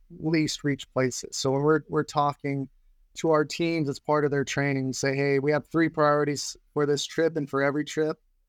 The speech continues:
Uh, the first priority is the lost, and we're going to build the kingdom. And then our second priority is to bless the long-term workers that we're going there. We don't, we want them to want us to come back.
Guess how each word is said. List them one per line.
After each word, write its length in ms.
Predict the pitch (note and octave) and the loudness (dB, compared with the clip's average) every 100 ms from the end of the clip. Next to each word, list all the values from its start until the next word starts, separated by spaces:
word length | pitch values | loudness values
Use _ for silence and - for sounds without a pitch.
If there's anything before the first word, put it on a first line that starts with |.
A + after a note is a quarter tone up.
| _ _ | _ _
Uh, 360 | D3 C#3 C3 C3 E3+ | -2 0 0 -4 -6
the 120 | D3 - | -8 0
first 260 | F3 F3 | 2 2
priority 540 | - D3+ D#3 D#3 D#3 D3+ | 2 2 4 2 2 2
is 220 | D3 C#3 | 2 0
the 140 | C#3 | 0
lost, 520 | C3+ C3+ D3 C3 - C3 | 0 2 2 2 -4 -8
and 60 | |
we're 120 | B2+ | -6
going 240 | C3 C3+ C3+ | -2 -2 -2
to 100 | B2+ | -2
build 240 | C#3 C#3 | -2 0
the 120 | C3+ | 0
kingdom. 580 | B2+ C#3+ C#3+ C3+ A#2+ A#2+ - _ _ _ - | -4 -4 -2 -2 -4 -6 -12 _ _ _ -4
And 200 | C#3 C3+ | -2 0
then 200 | C3+ C3 | 0 0
our 160 | C3+ | 0
second 360 | C3+ - F3 F#3 | 0 0 0 0
priority 360 | D#3+ D3 D3+ D#3 | 2 2 4 2
is 140 | C#3+ | 0
to 60 | C#3+ | -4
bless 340 | C3+ D3 C#3+ | -2 -2 -2
the 100 | - | -4
long-term 560 | C3+ C#3 C#3+ - C#3 C3 | -4 -2 -4 -2 -2 -2
workers 500 | C3 C#3 - - - | -4 -6 -10 -20 -8
that 100 | B2+ | -6
we're 160 | C3 B2+ | -4 -4
going 420 | C3 C3 C3 B2+ | -2 -2 -2 -4
there. 200 | A#2+ A#2+ | -4 -4
We 120 | C3 | -2
don't, 200 | C#3 C3 D3 | 0 -2 -2
we 80 | |
want 240 | D3+ E3+ F3 | 0 0 0
them 100 | D#3+ | 0
to 80 | C#3+ | 0
want 240 | D3+ D3+ | 0 0
us 160 | C3+ - | -2 -4
to 60 | - | -8
come 260 | C3+ C3 | -6 -4
back. 380 | B2 C3 - A#2+ | 0 -2 -2 -12